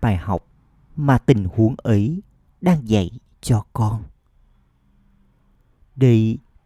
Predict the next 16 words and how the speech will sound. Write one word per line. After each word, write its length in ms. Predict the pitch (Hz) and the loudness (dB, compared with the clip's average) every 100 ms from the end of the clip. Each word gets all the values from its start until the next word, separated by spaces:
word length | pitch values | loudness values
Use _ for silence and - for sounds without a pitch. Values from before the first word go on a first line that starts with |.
| _ _ | _ _
còn 200 | 175 139 | 2 4
được 220 | 123 110 | 4 4
biết 160 | - 160 | 2 0
đến 260 | - 120 151 | 4 4 4
như 160 | 190 135 | 0 0
là 400 | 101 92 82 78 _ _ _ _ _ _ | -2 -4 -6 -12 _ _ _ _ _ _
thay 240 | - 139 123 | -4 -2 0
đổi 480 | 104 95 104 113 139 _ _ _ _ | 2 2 0 -6 -10 _ _ _ _
từ 260 | 147 127 117 | 2 2 2
tiêu 280 | - 226 214 - | 0 0 0 2
cực 160 | 131 - _ _ _ _ _ | -2 -2 _ _ _ _ _
thành 400 | - 95 90 78 - _ _ | -4 -4 -4 -8 -14 _ _
tích 420 | 165 - _ _ | -4 -4 _ _
cực. 180 | - 185 _ _ - _ _ _ _ _ _ _ _ _ _ _ _ _ _ - - _ - - _ - _ _ _ _ _ _ _ - | -4 -4 _ _ -20 _ _ _ _ _ _ _ _ _ _ _ _ _ _ -20 -20 _ -20 -20 _ -20 _ _ _ _ _ _ _ -20
Khi 240 | - 147 | -6 -6
con 500 | - 123 117 113 | 0 2 4 2